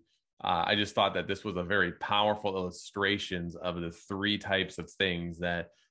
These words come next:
we're going to go into on Monday about just what protectors are,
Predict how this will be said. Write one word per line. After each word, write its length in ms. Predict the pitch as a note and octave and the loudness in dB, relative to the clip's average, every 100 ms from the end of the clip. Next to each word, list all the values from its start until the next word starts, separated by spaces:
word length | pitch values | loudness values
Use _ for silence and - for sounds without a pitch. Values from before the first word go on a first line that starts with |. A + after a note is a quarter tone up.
| _ | _
we're 260 | F#2+ G2 F#2+ | 0 2 4
going 300 | F2+ F2 F2 | 2 0 -2
to 120 | F2+ | -4
go 240 | F2 E2+ | -2 0
into 320 | E2+ E2+ F2 E2+ | -2 -4 -6 -6
on 220 | E2 D#2+ | -6 -6
Monday 440 | E2+ E2+ E2 F2 F2+ | -4 -4 -6 -10 -6
about 380 | E2+ E2+ E2 | 0 0 0
just 320 | F2 F2 - - _ _ - | -2 -6 -10 -16 _ _ -2
what 280 | F#2 F2+ | 0 0
protectors 720 | - E2 - G#2+ G#2+ - G2+ F#2+ | -2 -6 -2 -2 0 0 0 4
are, 480 | F#2 F#2 F#2 F2+ | 4 4 2 -2